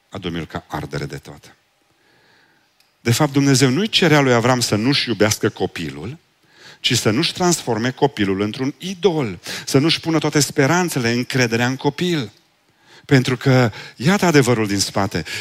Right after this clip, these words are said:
când îți așezi copilul în locul lui Dumnezeu, creezi o iubire idolatră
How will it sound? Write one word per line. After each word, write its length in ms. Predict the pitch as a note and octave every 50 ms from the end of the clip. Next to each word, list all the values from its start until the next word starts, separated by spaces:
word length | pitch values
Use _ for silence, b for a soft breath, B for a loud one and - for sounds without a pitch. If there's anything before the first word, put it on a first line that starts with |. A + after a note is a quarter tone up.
| B B
când 200 | - C3 A#2 A2+
îți 180 | A#2 - -
așezi 400 | G#2 G2 - - G3 G#3 - -
copilul 500 | - A#3+ A3+ - - E3 D#3 C#3+ C3+ - -
în 240 | C3 G#2+ G2+ F#2
locul 260 | F#2+ C3 D#3 - F#3 F3+
lui 100 | F3+ F3+
Dumnezeu, 600 | - F3 F3 F3 F3 D3+ - G#2+ G2+ A2+ C#3 C3 B B B B B B B B
creezi 560 | - - C3 B2 A#2+ B2+ C#3+ D3+ F3 - - -
o 100 | - B2+
iubire 480 | B2+ B2+ B2 A#2+ A#2 C#3+ D3 C#3 B2 -
idolatră 760 | - D3+ D#3+ D#3 E3 D#3+ D3+ C#3 A2 F#2 - - G2+ C3 D#3